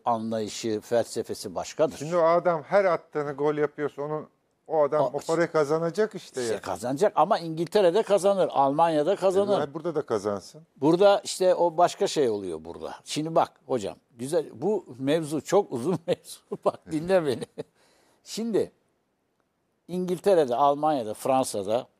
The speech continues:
Speaker 1: İspanya'da, İtalya'da sen bir futbolcu al bir takımdan,
Speaker 2: Evet.
Speaker 1: yukarıdaki bir takımdan, ortadaki bir takım. Neyse, al bir oyuncu, de ki,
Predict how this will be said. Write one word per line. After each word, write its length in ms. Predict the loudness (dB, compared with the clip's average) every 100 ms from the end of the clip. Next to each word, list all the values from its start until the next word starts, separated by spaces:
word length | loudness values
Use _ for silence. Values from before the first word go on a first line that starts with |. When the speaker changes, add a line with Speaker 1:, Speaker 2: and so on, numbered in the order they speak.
| -12
Speaker 1:
İspanya'da, 680 | -8 0 0 0 -4 -10 -18 _ _ _ _
İtalya'da 640 | _ -6 -6 -6 -12 -12 -12 _ _ _ _ _ _ _ _
sen 340 | 0 2 2 -4 _ _ _ _ _ _ _ _ _ _
bir 120 | -6
futbolcu 640 | -4 -6 -4 -2 -2 -4 0
al 280 | 4 4 0
bir 40 |
takımdan, 560 | -10 -12 -14 -10 -8 -8 _ _
Speaker 2:
Evet. 60 | -6
Speaker 1:
yukarıdaki 500 | 0 2 2 -2 -4
bir 40 |
takımdan, 500 | -8 -10 -10 -8 -2
ortadaki 560 | 2 2 2 -2 -4 -6
bir 60 | -14
takım. 340 | -16 -14 -4
Neyse, 340 | -2 -2 -6
al 320 | 2 4 4 -2
bir 60 |
oyuncu, 480 | -6 -6 -8 -14 -4
de 140 | -4
ki, 160 | -2 -8